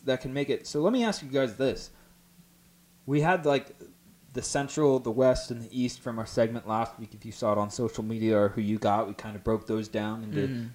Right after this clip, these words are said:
Speaker 1: each combined division of the s-, the West, Central, and East.
Speaker 2: Yeah.
Speaker 1: Do you think,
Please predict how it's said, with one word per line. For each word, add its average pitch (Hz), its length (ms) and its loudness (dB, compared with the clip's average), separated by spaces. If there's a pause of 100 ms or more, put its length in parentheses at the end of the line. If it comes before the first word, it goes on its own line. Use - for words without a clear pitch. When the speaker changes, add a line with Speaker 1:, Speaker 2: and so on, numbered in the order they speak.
Speaker 1:
each 113 380 -4
combined 110 720 -2
division 107 580 -2
of 107 200 -4
the 107 80 -4
s-, - 320 -10
the 104 80 -4
West, 104 400 2
Central, 107 400 -2
and 98 120 -10
East. 131 460 -6
Speaker 2:
Yeah. 139 300 0 (140)
Speaker 1:
Do 127 100 -2
you 165 240 -2
think, 185 500 -4